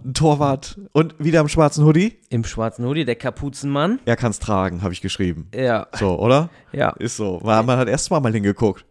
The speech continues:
Speaker 2: Ja.
Speaker 1: Du hast mich auch erst gefragt, hat der einen Hoodie an?
Speaker 2: <laughs>
Speaker 1: Gestern, ne?
Speaker 2: Ja.
Speaker 1: <laughs> Und dann jetzt, dann haben wir das gefeiert.
Speaker 2: Ja.
Speaker 1: Und ja, macht das Tor.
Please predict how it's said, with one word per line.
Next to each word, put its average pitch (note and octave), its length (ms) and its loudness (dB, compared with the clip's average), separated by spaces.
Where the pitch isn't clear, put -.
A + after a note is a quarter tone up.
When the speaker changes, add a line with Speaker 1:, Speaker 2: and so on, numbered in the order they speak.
Speaker 2:
Ja. C#3 200 -6
Speaker 1:
Du C3 140 4
hast C#3 140 0
mich D#3 180 0
auch C#3 100 0
erst C#3+ 160 -2
gefragt, D3 300 -4
hat C3 100 4
der A#2 80 4
einen A#2 80 2
Hoodie B2 260 4
an? E3+ 200 0
Speaker 2:
<laughs> C#3+ 120 -4
Speaker 1:
Gestern, C3+ 360 4
ne? D3 160 2
Speaker 2:
Ja. A#3 340 4
Speaker 1:
<laughs> - 100 -2
Und G#3 180 4
dann E3+ 180 -4
jetzt, C3+ 580 -2
dann B2+ 140 -2
haben C#3 120 0
wir B2+ 80 -6
das B2+ 180 -4
gefeiert. C#3 600 2
Speaker 2:
Ja. D3 300 4
Speaker 1:
Und F3 160 2
ja, G2+ 200 6
macht C#3 200 2
das C3 140 2
Tor. D3+ 400 4